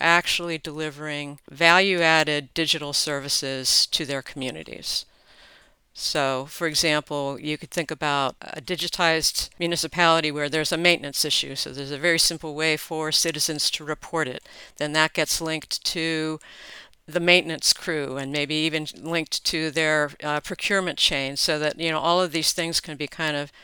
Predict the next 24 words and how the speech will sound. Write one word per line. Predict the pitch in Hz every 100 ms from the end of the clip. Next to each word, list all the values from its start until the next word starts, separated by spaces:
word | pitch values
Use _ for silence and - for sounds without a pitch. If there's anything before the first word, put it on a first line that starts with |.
| - - - -
done | 170 160
in | 151 143
a |
very | 139 147 156 143
efficient | 139 - 165 - 139
manner | 151 147 147 135 135
and, | 143 139 135 131
um, | 135 131
solve | 127 151 143 -
problems | 139 131 123
quickly. | - - - - 165 - _ - _ _ _ _
That's | 151 -
just | 147
one | 143 139
example. | 139 147 131 - 131 170 - - -
So | - 240
the |
research | 240 277 - 269 247 - -
and | 208
education | 190 185 190 185 - 165
networks, | 208 262 156 139 147 -
it's, | 165 - - -
you |
know, | 233 160